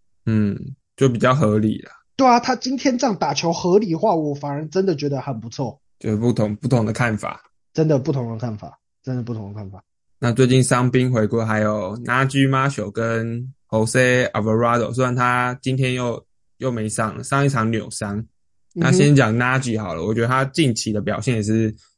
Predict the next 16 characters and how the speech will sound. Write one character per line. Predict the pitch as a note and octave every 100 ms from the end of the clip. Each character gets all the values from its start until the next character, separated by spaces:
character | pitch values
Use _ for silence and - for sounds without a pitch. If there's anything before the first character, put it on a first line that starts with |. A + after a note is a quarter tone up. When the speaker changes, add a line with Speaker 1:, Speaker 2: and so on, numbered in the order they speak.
| _
Speaker 1:
非 | A#2+
常 | A#2 G#2+ -
棒。 | A2 - - _ _ _ _ _
就 | A#2
是 | A2+ B2 A#2
近 | - D3+
期 | C3+ A2 A2 - _
我 | A2
们 | A2
的 | A2
板 | - G#2 G#2
凳 | C#3 C3+
其 | A#2+
实 | G#2+
得 | G#2+ G#2+
分 | A#2 A2+ A2+ A#2+